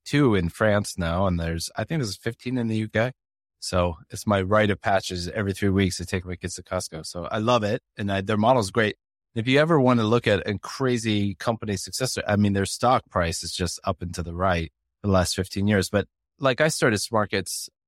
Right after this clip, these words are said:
after you got into the industry, but, uh, you know, I'd say two thousand eight, two thousand nine. And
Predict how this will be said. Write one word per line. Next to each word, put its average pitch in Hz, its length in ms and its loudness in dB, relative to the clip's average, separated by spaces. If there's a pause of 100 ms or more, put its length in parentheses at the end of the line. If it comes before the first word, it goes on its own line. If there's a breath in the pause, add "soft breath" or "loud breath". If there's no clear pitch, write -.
(100)
after 98 360 -2 (240)
you 104 240 -2
got 92 200 2
into 90 180 -8
the 90 100 -8
industry, 92 380 -6
but, 82 200 -4 (120)
uh, - 40 -16 (140)
you 101 120 -6
know, 87 120 -4
I'd 95 200 -4
say 98 120 -6
two - 160 -8
thousand 95 260 -2
eight, 90 180 -6
two 92 120 -12
thousand 87 260 -10
nine. 95 420 2 (160)
And 95 560 -2